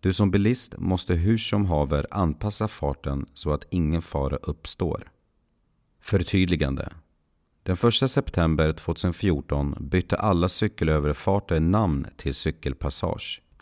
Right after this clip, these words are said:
Cykelöverfarter finns dock kvar med en annan betydelse som du kunde lyssna om tidigare i detta kapitel.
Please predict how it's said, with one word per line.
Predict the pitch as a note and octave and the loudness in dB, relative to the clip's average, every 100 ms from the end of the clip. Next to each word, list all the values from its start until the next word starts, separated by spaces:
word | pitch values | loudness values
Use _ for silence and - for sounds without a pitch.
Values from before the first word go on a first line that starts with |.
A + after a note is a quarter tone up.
| _ | _
Cykelöverfarter | - - A2 G2+ F2+ E2+ E2 - A#2+ - G2+ F#2+ - | -4 0 0 2 2 2 0 2 0 2 2 2 -2
finns | - G#2+ G#2+ | -2 2 2
dock | D#2 D2 - | 2 -2 -4
kvar | - G#2 D2 - - | -4 0 0 -2 -8
med | D2 D2+ D2+ | -6 -2 0
en | D#2 | 0
annan | F#2 F2 G2 | 2 2 2
betydelse | G2 G2+ E2+ C#2 C#2+ - C#2 C#2 | 0 -2 -4 -4 -4 -4 -4 -6
som | - - F2+ | -8 -6 -4
du | F2+ | -4
kunde | - G#2+ F#2+ | -4 -2 0
lyssna | G2 G#2+ - F#2 F#2 | 0 0 0 0 0
om | C#2+ B1+ - _ | 0 -2 -6 _
tidigare | - F2 C#2 D2 D#2 C#2 - | -4 -2 -2 -2 -2 -2 -6
i | C2 | -8
detta | C#2 - - | -8 -8 -10
kapitel. | - D2+ F#2+ - - - - | -8 -6 -6 -8 -12 -14 -14